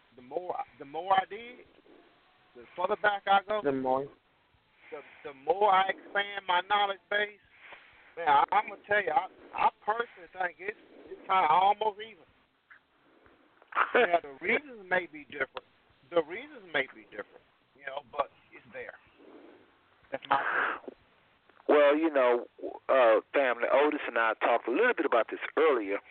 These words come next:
Speaker 3: and I told him he's actually backing up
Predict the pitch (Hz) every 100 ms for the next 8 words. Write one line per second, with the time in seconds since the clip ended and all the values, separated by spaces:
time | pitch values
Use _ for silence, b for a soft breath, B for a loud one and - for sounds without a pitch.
0 | B B B B B B - 117 123 -
1 | - 175 165 131 117 127 143 151 - 98
2 | 92 - _ _ - 131 127 127 135 117